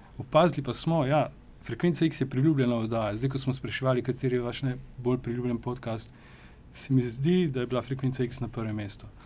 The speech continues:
Ampak ne me dr-, držati za besedo. In opazili smo, da imamo eno skupnost ljudi, ki, ki zelo radi tudi sodelujejo.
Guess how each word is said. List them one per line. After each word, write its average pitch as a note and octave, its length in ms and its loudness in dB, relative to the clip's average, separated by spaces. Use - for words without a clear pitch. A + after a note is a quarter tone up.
Ampak G#2+ 240 -6
ne C#3 100 4
me B2 100 4
dr-, B2 160 -2
držati A#2 400 -4
za A2 100 -6
besedo. A2 540 -4
In B2+ 160 2
opazili D3 340 2
smo, D#3+ 220 0
da C3+ 80 0
imamo C3 220 4
eno C3+ 120 6
skupnost C3+ 500 -2
ljudi, C#3 240 2
ki, B2 340 -4
ki A#2 120 -6
zelo C#3+ 180 0
radi C3 420 4
tudi - 180 -8
sodelujejo. A#2+ 680 2